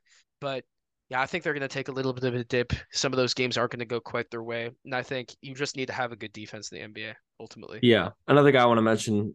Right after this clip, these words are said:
Speaker 2: just for Mav players,
Speaker 1: Yeah.
Speaker 2: Derek Jones Junior, you know, coming in as a
Speaker 1: Oh, yeah.
Speaker 2: starter, both ends of the floor, doing everything for them. So I just wanna mention he's,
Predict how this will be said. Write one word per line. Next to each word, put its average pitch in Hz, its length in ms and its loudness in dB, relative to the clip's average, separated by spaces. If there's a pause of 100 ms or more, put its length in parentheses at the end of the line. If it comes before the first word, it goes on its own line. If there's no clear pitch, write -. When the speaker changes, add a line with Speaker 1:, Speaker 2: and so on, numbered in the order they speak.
Speaker 2:
just 117 220 -4
for 98 260 2
Mav 110 380 0
players, 98 400 0 (540)
Speaker 1:
Yeah. 127 120 -6
Speaker 2:
Derek 120 240 6
Jones 113 240 4
Junior, 110 480 2
you 113 100 -2
know, 104 140 0
coming 110 320 0
in 110 100 2
as 107 100 2
a - 20 0
Speaker 1:
Oh, 110 60 0
yeah. - 40 -4
Speaker 2:
starter, 107 500 4 (300)
both 123 420 4
ends 113 220 2
of 113 80 -2
the 107 80 -4
floor, 107 380 2
doing 104 480 -2 (520)
everything 113 460 0
for 107 140 -4
them. 101 280 0
So 101 520 -2
I - 20 -4
just 117 140 -2
wanna 107 140 4
mention 107 280 4
he's, 113 400 0